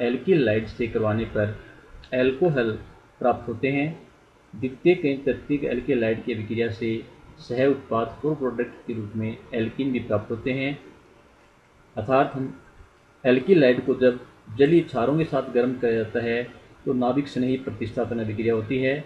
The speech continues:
जिससे alcohol बनते हैं। यदि यहाँ हम ethyl bromide प्रयुक्त करें और इसकी अभिक्रिया जलीय क्यूएच से कराएं,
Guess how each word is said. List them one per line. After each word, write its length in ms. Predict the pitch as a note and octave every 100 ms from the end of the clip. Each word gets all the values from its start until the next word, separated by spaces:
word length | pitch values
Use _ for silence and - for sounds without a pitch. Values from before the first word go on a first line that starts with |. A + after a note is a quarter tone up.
| - - -
जिससे 360 | B2 A#2+ - D#3+ E3+ - - - -
alcohol 560 | B2 A#2+ B2 B2+ F3 G3 - - - - - - -
बनते 320 | A2+ A2 G#2 G2+
हैं। 180 | F#2 - - -
यदि 140 | C#3
यहाँ 240 | D#3 D3 C#3
हम 280 | D3 D#3+ D#3+ - - - _ _ -
ethyl 320 | C#3+ C#3+ F#3+
bromide 540 | D3 C3 B2 A#2 A#2+ - - - - _ _ - - - - - _ _ _ _ C#3
प्रयुक्त 200 | D3 -
करें 320 | B2 B2 B2 - -
और 140 | C3
इसकी 260 | C#3 - D3+
अभिक्रिया 520 | C3 A#2+ A#2 A#2 A2+ A#2 - - - _ _ _ _ _ _ _ G#2+
जलीय 340 | C3+ D#3+ F3+
क्यूएच 360 | D#3 C#3 C3+ -
से 80 |
कराएं, 380 | C#3+ A#2+ A2 A2+